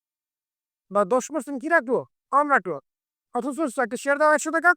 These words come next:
কোম্পানি কি করলো? পাঁচ টাকা ছাড়ে পঁচানব্বই টাকায় বিক্রি করলো। পাঁচ টাকা ছাড়ে পঁচানব্বই টাকায় বিক্রি করলো। এটা হলো কি কম দাম রাখলো না? এটাকে বলে কি?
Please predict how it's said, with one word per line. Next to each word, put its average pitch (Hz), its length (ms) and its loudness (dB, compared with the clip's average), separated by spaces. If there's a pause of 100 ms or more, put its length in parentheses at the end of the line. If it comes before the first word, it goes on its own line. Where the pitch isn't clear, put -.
কোম্পানি 311 300 -2
কি 320 120 -8
করলো? 320 180 2 (380)
পাঁচ 294 140 2 (100)
টাকা 311 140 -4 (120)
ছাড়ে 294 260 2 (560)
পঁচানব্বই 311 460 0
টাকায় 269 220 4
বিক্রি 240 240 -6
করলো। 156 220 0 (1500)
পাঁচ 220 140 0 (100)
টাকা 269 240 -2
ছাড়ে 285 220 0 (600)
পঁচানব্বই 302 460 0
টাকায় 269 220 2
বিক্রি 247 240 -4
করলো। 175 220 2
এটা 202 120 -4
হলো 269 180 -4
কি 262 80 -2 (160)
কম 254 180 0
দাম 311 180 2
রাখলো 294 260 0
না? 370 60 2 (540)
এটাকে 262 320 -4
বলে 285 200 0
কি? 180 100 -4